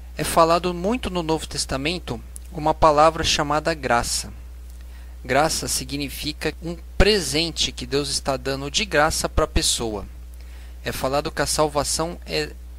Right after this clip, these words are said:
pela graça. Isso significa a salvação é um presente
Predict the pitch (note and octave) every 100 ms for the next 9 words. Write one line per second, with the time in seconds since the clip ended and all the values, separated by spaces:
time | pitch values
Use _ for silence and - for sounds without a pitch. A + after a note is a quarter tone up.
0 | - - G#3+ A3 E3+ C3+ B2 A2+ - -
1 | - - - - - D#3+ D#3+ - D#3+ D#3+
2 | D3 - F3+ F#3 D3 B2+ - D3 D3+ -
3 | - D3 C#3 D3+ - G#3 G#3 F3 F3 F#3+
4 | -